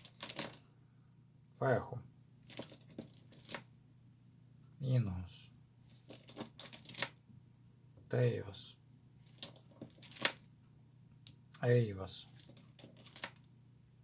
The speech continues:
Торісас перевернутий. Вуньє. В принципі, катастрофи я тут не бачу. Штука, звичайно, потужна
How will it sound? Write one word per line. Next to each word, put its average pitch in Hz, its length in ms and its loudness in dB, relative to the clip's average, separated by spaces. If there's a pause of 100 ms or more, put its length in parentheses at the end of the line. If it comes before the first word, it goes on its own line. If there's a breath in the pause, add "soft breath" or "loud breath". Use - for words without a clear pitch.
(240)
Торісас 123 540 2
перевернутий. 147 1300 4 (1600)
Вуньє. 101 540 2 (720 soft breath)
В - 20 -20
принципі, 170 920 12
катастрофи 170 720 12
я 208 180 12
тут 233 220 8
не 175 120 12
бачу. 117 500 12 (220)
Штука, 240 480 12
звичайно, 160 600 12
потужна 139 800 12